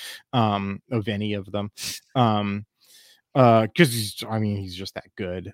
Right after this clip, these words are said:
Like, I mean, he's just elite. Like, his route running is elite, his, his,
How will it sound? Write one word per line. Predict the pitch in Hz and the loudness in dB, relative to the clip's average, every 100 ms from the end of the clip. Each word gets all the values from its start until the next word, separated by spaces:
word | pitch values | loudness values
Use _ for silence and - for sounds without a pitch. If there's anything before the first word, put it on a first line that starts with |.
| - | -6
Like, | 117 107 101 107 | 0 0 0 -2
I | 113 | -4
mean, | 110 104 | -2 -2
he's | 101 92 | -6 -8
just | 92 - _ _ | -12 -14 _ _
elite. | 107 92 95 87 | -10 -8 -10 -8
Like, | 104 | -6
his | 117 95 | -4 -6
route | 90 95 101 | -6 -4 -4
running | 101 101 98 98 | -4 -2 -2 -4
is | 92 | -4
elite, | 98 92 98 92 95 _ | -8 -8 -6 -6 -8 _
his, | - 98 - _ _ | -12 -8 -8 _ _
his, | 107 101 90 | -6 -4 -6